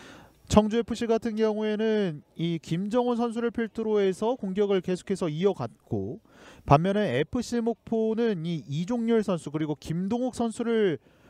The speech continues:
비롯해서 이 두 명의 선수가 공격 작업을 많이 이끌어갔습니다.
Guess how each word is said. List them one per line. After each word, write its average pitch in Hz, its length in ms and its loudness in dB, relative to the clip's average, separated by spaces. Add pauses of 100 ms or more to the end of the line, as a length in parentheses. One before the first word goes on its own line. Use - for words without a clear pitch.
(1040)
비롯해서 190 760 4
이 196 140 -8
두 185 140 -8
명의 208 220 0
선수가 202 340 -2
공격 175 360 -4
작업을 196 320 0
많이 160 440 -2
이끌어갔습니다. 127 920 -2